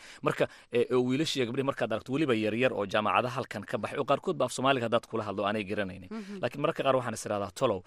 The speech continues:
Speaker 1: hiddaha iyo dhaqanka, ee, ciyaarahoodu Soomaalida ma lafaha iyo dhuuxay kaga jiraan?"
Speaker 2: Mhm.
Speaker 1: Haddaad aragto wiilasha iyo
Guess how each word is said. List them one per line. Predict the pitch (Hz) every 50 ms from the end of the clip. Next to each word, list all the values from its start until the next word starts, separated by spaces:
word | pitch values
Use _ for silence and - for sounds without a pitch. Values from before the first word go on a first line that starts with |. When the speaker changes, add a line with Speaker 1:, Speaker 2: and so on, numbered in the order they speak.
| - - - _ _ _
Speaker 1:
hiddaha | - 120 113 113 131 123 117
iyo | 107 104 104
dhaqanka, | 104 117 113 - 110 98 92 - - - 104 - -
ee, | - 95 90 87 87 - - 76 87
ciyaarahoodu | 101 101 104 104 107 117 104 107 98 95 90 85 - - - - _
Soomaalida | - - - 104 98 98 101 110 107 95 92 87 -
ma | - 107 107
lafaha | 101 101 95 - - 110 95 98
iyo | 95 92 87 101
dhuuxay | 107 92 - - 95 -
kaga | - 90 98 92
jiraan?" | 85 101 87 87 82 - - -
Speaker 2:
Mhm. | 214 220 208 -
Speaker 1:
Haddaad | - 98 127 123 110
aragto | 107 101 - - - 101
wiilasha | 101 101 113 110 - - 101 95
iyo | 92